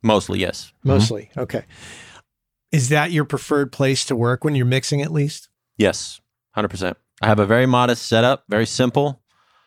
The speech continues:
Speaker 1: I've upgraded a few things over the years, but I like to keep it simple. Just with the way with technology is, I don't really go mix on a console or mix or sum or anything. I'm doing everything in the box. I'm able to achieve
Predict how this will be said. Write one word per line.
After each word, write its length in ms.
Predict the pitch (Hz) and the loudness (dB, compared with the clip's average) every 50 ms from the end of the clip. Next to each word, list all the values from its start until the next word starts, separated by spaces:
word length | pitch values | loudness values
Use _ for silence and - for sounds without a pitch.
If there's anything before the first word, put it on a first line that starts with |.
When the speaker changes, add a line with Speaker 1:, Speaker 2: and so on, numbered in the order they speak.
| _ - | _ -2
Speaker 1:
I've 80 | 95 | 0
upgraded 500 | 101 107 101 - - 101 104 101 98 95 | 0 0 0 2 2 2 4 4 2 2
a 60 | 98 | 0
few 180 | 90 - - 101 | -2 -4 -4 -6
things 300 | 92 - 98 95 95 90 | -2 -2 0 0 0 0
over 160 | 98 92 92 95 | -2 -2 -2 -4
the 140 | - 95 | -4 -4
years, 300 | 90 90 95 98 98 90 - | -2 -2 0 -2 -2 -4 -4
but 180 | - 92 87 | -2 0 0
I 120 | 87 87 92 | 2 0 0
like 220 | 92 98 101 98 | 0 0 -2 -2
to 60 | - | -6
keep 200 | - - 110 - | -8 -8 -8 -6
it 100 | 92 - | -6 -8
simple. 560 | - - - 95 90 - 95 92 90 82 - _ _ _ _ _ _ _ _ _ _ _ | -6 -4 -4 -4 -2 -2 -2 -2 -2 -4 -8 _ _ _ _ _ _ _ _ _ _ _
Just 200 | - 117 117 - | -4 -4 -4 -4
with 80 | - 101 | -4 -4
the 60 | 104 | 0
way 160 | 101 104 101 | 2 2 2
with 120 | 101 98 - | 2 2 0
technology 500 | - - - 101 92 92 95 85 92 92 | -2 -4 -2 0 0 0 0 0 -2 -2
is, 160 | 92 90 87 | -2 -2 -2
I 60 | 98 | -2
don't 200 | 98 101 98 - _ _ _ _ _ _ _ _ | -2 -2 -4 -6 _ _ _ _ _ _ _ _
really 220 | 107 107 104 104 98 | -2 0 0 0 0
go 640 | 90 104 101 98 98 98 98 98 98 95 92 98 _ _ _ _ _ _ _ | 0 0 2 2 2 0 0 0 -2 -2 -4 -8 _ _ _ _ _ _ _
mix 260 | - 98 92 - - | -10 -10 -10 -8 -6
on 100 | 101 87 | -8 -8
a 60 | 76 - | -8 -4
console 480 | - - 147 147 143 127 - 147 135 131 | -2 0 2 2 2 2 2 2 2 4
or 640 | 120 120 117 117 113 104 98 95 95 90 87 87 | 4 4 4 2 2 2 0 0 0 -2 -2 -2
mix 500 | 87 92 92 87 - - - - - - _ _ _ _ _ _ _ _ - | -4 -4 -6 -8 -10 -14 -18 -18 -20 -20 _ _ _ _ _ _ _ _ -8
or 120 | 95 92 | -8 -6
sum 440 | - - - - 120 117 123 127 127 | -6 -4 -2 2 2 4 4 4 4
or 80 | 127 123 | 4 2
anything. 280 | 120 117 107 107 110 | 2 2 2 2 2
I'm 120 | 107 104 98 | 0 0 0
doing 240 | 98 104 104 104 | 0 0 0 2
everything 240 | 104 101 101 101 104 98 | 0 0 -2 -2 -4 -4
in 60 | 92 | -4
the 80 | 90 | -4
box. 540 | 82 90 95 101 107 107 98 - - - - - | -2 0 0 2 0 0 -2 -6 -10 -16 -12 -10
I'm 120 | 95 95 | -6 -6
able 240 | 92 95 92 92 85 | -4 -4 -6 -6 -8
to 300 | - - 87 82 85 85 | -8 -6 -4 -4 -4 -4
achieve 540 | 82 - - - 95 92 90 90 85 - | -6 -8 -8 -6 -4 -2 -2 -4 -6 -8